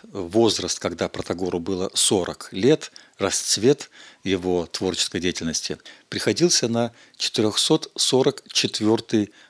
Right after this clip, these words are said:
год до Рождества Христова. Протагор происходил из, э, города Абдеры на севере Греции, из того же города, откуда происходил и Демокрит.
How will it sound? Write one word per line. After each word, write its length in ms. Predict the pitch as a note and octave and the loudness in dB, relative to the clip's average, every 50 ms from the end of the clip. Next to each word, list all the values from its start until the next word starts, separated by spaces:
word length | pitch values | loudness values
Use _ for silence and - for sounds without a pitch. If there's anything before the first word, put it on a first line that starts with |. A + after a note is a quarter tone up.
| _ _ - | _ _ -10
год 400 | G#2 G2 G#2+ A#2 A#2 - - - - | -2 2 2 2 2 0 -4 -14 -14
до 380 | A2 F#2+ F#2 G#2+ G#2 G#2 G2+ - | -8 -2 2 4 4 4 4 2
Рождества 640 | A2+ G2 G2+ F#2+ F2+ - G#2+ - - - G#2 F#2 | 0 -2 -2 -2 -2 -2 -2 -2 -2 0 0 -2
Христова. 640 | E2+ - - G#2 - - - - E2 C#2+ - E2+ - _ _ _ _ _ _ _ _ _ _ _ _ _ _ - | 0 -2 -2 -2 -2 -2 -2 -2 -4 -4 -6 -10 -18 _ _ _ _ _ _ _ _ _ _ _ _ _ _ -8
Протагор 360 | C3 B2 - D3+ F#3+ A3 G#3 | -2 0 2 4 4 4 2
происходил 640 | - - C3 C3 - - - C3 B2+ C#3+ F3+ F#3+ E3+ | 2 2 2 4 4 2 2 0 2 2 2 2 2
из, 420 | - - C3 C3 C3+ - - - | 2 -2 -2 -2 0 0 0 2
э, 260 | C3 B2 A#2+ A#2 A#2 | 2 2 2 2 0
города 440 | A2 G2+ A2 B2+ C#3 C3+ B2 C3 C3 | 0 4 4 6 6 6 4 2 2
Абдеры 800 | - B2+ A#2+ A#2 A2+ A2 G#2 A#2+ G#2 F#2+ F2+ F2+ F#2+ G2+ A#2 B2+ - _ _ _ _ _ | 2 2 0 0 0 0 2 4 4 4 2 0 -2 -4 -4 -6 -10 _ _ _ _ _
на 340 | - G#2+ G2+ F#2 F2 F#2 D#2 | -4 -2 -2 -2 -2 -4 -2
севере 420 | - - - A2+ G2+ F2 F2 F2 E2+ | -2 0 2 2 2 0 0 -4 -4
Греции, 600 | E2 G2+ A2 C3+ C#3+ - - - C3 B2 B2 - _ _ _ _ _ _ | -2 0 2 2 2 0 0 0 0 0 -2 -4 _ _ _ _ _ _
из 160 | - A#2 - - | -4 -4 -4 -4
того 320 | - - C3 A#2 A2+ G#2+ | -2 0 0 2 2 0
же 120 | F#2+ A2 | 0 0
города, 500 | G#2 A#2+ - - D#3 C3+ B2+ B2+ A#2+ C3 - _ _ | 0 0 2 2 2 2 2 2 0 0 -4 _ _
откуда 340 | - - - - C#3 C3+ C3 | -18 -8 -6 -2 0 0 0
происходил 520 | - A2+ G#2 - - G#2+ G2+ A2 B2+ C3 | 0 0 -2 -2 -2 -2 -2 0 0 -2
и 340 | - - - A2+ A2+ A2+ - - | -2 -2 0 0 0 0 0 -4
Демокрит. 800 | A2 G2 A#2 A2+ A#2+ A#2+ A2+ - B2 G#2 E2+ C#2+ - - - | -2 0 2 2 2 2 0 0 -2 -2 -2 -4 -10 -14 -20